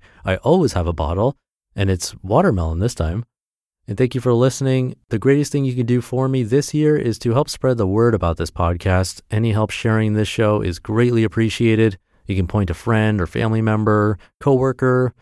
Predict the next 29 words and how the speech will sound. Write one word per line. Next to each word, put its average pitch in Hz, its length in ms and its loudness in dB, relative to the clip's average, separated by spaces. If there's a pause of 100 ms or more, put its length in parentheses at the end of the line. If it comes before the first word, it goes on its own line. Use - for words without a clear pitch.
(160)
a - 80 -6
stranger, 135 560 2
anyone 98 500 0
to 101 120 -2
old 107 260 -2
podcast 110 500 -2
dot 87 240 -2
com, 135 380 2 (480)
or 90 200 -2
even 101 260 0
better, 95 240 2
simply 95 280 -2
show 98 220 0
them 90 140 0
how 101 200 0
to 135 80 0
subscribe 90 640 0
in 131 100 0
a 131 80 0
podcast 110 540 -2
app 80 160 -4
for 80 100 -4
free. 85 420 -4 (540)
So - 120 -14
thank 120 220 0
you 127 80 0
for 117 120 -2
doing 123 260 0
that, 135 280 0